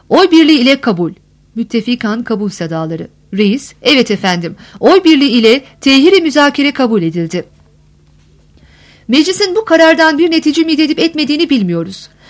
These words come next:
On iki Ocak bin dokuz yüz yirmi tarihinde toplanan son Osmanlı Mebusan Meclisi,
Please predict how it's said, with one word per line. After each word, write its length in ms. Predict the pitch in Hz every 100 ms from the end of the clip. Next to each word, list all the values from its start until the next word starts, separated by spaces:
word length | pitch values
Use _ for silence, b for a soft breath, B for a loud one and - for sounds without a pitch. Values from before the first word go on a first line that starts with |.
| B
On 160 | - 359
iki 180 | 349 294
Ocak 300 | 262 269 277
bin 100 | 254
dokuz 260 | 240 247
yüz 140 | 240 214
yirmi 200 | 233 269
tarihinde 460 | 233 208 214 220
toplanan 420 | 233 208 214 208
son 240 | 208 240 220
Osmanlı 500 | 196 226 311 349 311
Mebusan 480 | 277 262 247 254 202
Meclisi, 520 | 170 165 - 214